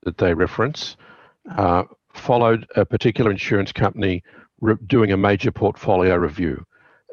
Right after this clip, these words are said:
And that portfolio review looked at commissions, pricing, and terms and conditions of cover. So it was a very significant review of, of of particular portfolios offered by that insurer.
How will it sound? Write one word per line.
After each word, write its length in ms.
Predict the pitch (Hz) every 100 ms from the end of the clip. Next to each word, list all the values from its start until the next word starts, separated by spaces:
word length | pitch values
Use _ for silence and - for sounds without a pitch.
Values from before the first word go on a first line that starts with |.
| -
And 240 | 104 95
that 180 | 101 -
portfolio 600 | 107 95 - 107 113 104
review 420 | 95 85 101 98
looked 260 | 92 92 -
at 180 | 90 - _ -
commissions, 680 | 98 95 - 135 156 - - _ _ _ _ _ _ -
pricing, 720 | - 113 107 - 110 98 104 - _ _ -
and 300 | - 101 87
terms 360 | - 107 98 92
and 120 | 160
conditions 460 | 95 90 80 90 95
of 160 | -
cover. 360 | - 76 71 - _ -
So 240 | - 98 -
it 160 | 87
was 140 | 95 95
a 180 | 90 87
very 440 | 82 123 110 107
significant 640 | - 110 95 98 90 92
review 440 | 80 85 87 85 98
of, 280 | 85 85 -
of 220 | 87 82 _ -
of 220 | 90 82
particular 460 | - - 104 92 87
portfolios 840 | - 85 - 92 95 95 123 113
offered 260 | 95 - 76
by 180 | 87
that 140 | 87 82
insurer. 520 | 78 - 82 76